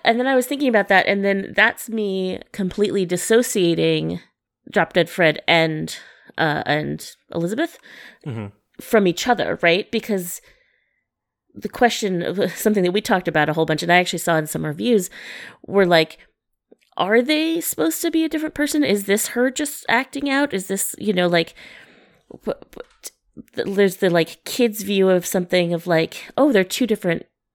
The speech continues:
Speaker 1: people, and so he's getting her in trouble. But if it's only her wrestling with her own psyche, then she's doing these things.
Speaker 2: Mm-hmm.
Speaker 1: And she is getting herself in trouble.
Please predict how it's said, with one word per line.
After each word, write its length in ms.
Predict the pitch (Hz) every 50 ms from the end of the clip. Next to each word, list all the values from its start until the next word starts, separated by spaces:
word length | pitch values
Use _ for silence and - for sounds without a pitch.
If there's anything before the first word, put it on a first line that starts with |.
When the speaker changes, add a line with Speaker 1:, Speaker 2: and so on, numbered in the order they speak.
| _ _ _ _
Speaker 1:
people, 320 | - 359 339 - 190 170
and 160 | 160 156 165
so 240 | - - 165 160 160
he's 260 | 160 - - 190 175
getting 200 | - 180 165 165 151
her 160 | - 226 220
in 80 | 190 175
trouble. 320 | - - 165 - 165 151
But 140 | - 160 160
if 100 | 160 170
it's 120 | 165 - -
only 340 | 220 226 226 208 196 185 - - - - - - - - - - _
her 320 | - - - 269 247 233 214
wrestling 360 | 202 190 196 - 202 190 180
with 100 | 175 170
her 140 | 180 185 -
own 140 | - 190 180 170
psyche, 400 | - - 247 247 240 - 175 165
then 160 | 170 165 160
she's 360 | - - - 349 359 311 208
doing 280 | 170 - - - - -
these 180 | - - -
things. 580 | - - - 60 57 - - - - - - - _ _ _
Speaker 2:
Mm-hmm. 280 | 123 117 95 92 90 85 82 - _ _ _ -
Speaker 1:
And 100 | - 165
she 200 | - - - -
is 120 | 294 339 247
getting 220 | 202 208 - 110
herself 340 | - - - - - - -
in 80 | - -
trouble. 460 | - - - - - - - -